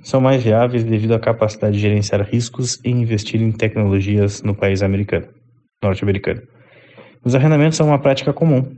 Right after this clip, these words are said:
devido aos altos preços das terras, que podem colocar os agricultores em riscos financeiros devido ao capital imobilizado.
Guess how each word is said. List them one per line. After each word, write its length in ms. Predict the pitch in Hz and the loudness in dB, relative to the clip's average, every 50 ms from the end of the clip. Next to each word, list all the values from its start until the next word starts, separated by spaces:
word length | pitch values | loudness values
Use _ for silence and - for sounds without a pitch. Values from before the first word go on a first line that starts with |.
| - - | -6 -2
devido 300 | 107 101 95 98 110 110 | 0 0 2 2 2 2
aos 340 | 107 104 98 92 87 92 | 4 2 2 0 0 2
altos 440 | 98 104 110 123 131 123 - 123 - | 2 2 2 2 0 -2 -4 -6 -6
preços 480 | - - 101 104 104 104 - - - 107 | -6 -4 0 0 0 0 0 -4 -4 -2
das 220 | 107 107 107 - | -2 -2 -2 -2
terras, 380 | - 120 95 95 - - - - | -2 0 0 0 -2 -4 -10 -10
que 140 | - - - | -10 -10 -6
podem 280 | - - 117 123 127 | -4 -2 -2 -2 -2
colocar 380 | 123 - 113 107 98 - 104 101 | -2 -2 -2 -2 0 0 0 0
os 100 | 101 104 | 0 0
agricultores 720 | 98 98 95 95 - 101 98 101 - 107 107 104 104 101 | 0 0 -2 -2 -2 -4 -4 -2 -2 -2 -2 -2 -2 -2
em 100 | 101 101 | -2 0
riscos 580 | 98 107 107 104 - - - 101 95 - - | 0 0 -2 -4 -4 -6 -4 -4 -4 -6 -8
financeiros 640 | - - - 107 98 98 95 - - 101 98 101 - | -10 -6 -2 0 0 0 0 0 0 0 0 -2 -2
devido 480 | - 120 113 107 104 101 95 95 95 - - | -2 0 0 0 0 0 -2 -2 -4 -6 -4
ao 180 | 123 117 104 | -4 -4 -2
capital 380 | 101 - 101 101 - - 104 101 | 0 -2 -2 -2 -2 -2 0 0
imobilizado. 600 | 95 92 92 92 101 104 104 95 92 85 - - | 0 0 -2 -2 0 0 0 -2 -2 -4 -6 -8